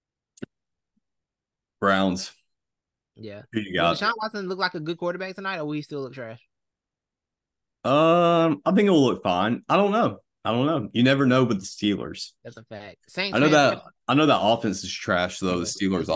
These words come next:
Speaker 1: offense is.
Speaker 2: Ooh, Kenny Pickett, man. Ah, my.
Speaker 1: Yeah, bad. Not good. I think we kinda all knew that, though.
Speaker 2: Those hands were, he has such small hands. I didn't know it.
Speaker 1: <laughs>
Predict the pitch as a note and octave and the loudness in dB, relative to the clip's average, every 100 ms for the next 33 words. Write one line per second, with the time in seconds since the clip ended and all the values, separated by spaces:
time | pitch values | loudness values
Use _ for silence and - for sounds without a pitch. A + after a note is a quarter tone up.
0 | E2 D#2+ D#2 E2 D#2+ E2 - F#3+ D#3+ G3+ | -2 -4 -10 -10 -10 -12 -10 -4 -4 -2
1 | G#3+ - F#3 C#3 C3 C3 B2+ C3 E3+ D#3+ | -4 -4 -4 -6 -8 -10 -10 -6 -4 -2
2 | B2+ A2+ A#2+ A2+ A#2 G2+ F2 D#2 C2 G#2 | -4 -8 -14 -6 0 2 0 -4 -6 0
3 | G2 F#2 E2+ E2 - G2+ F#2 F#2+ F#2+ F#2 | 0 0 -2 -4 -2 0 0 0 0 0
4 | F2 - B2 D3 C3 G2+ A2 G2 F2+ F2+ | -2 -2 0 2 2 2 2 4 2 2
5 | F2+ F2 D#2+ B1+ C#2+ C2+ F#2+ - _ _ | -2 -2 -2 -2 -4 -6 -8 -14 _ _
6 | _ _ _ _ _ _ _ C#3+ F#3 F#3+ | _ _ _ _ _ _ _ -12 -10 -8
7 | D3 A2 - G3 C4+ D4+ F3+ F#4+ - D3 | -10 -12 -14 -14 -12 -14 -8 -8 -8 -16
8 | C#3 A2 A2+ G#2+ G2+ - _ D3+ F3 A2 | -18 -18 -18 -20 -20 -20 _ -12 -12 -12
9 | G#2 G2+ - - - C#3+ - - - C#3 | -14 -18 -20 -6 -4 -2 -4 -8 -8 -10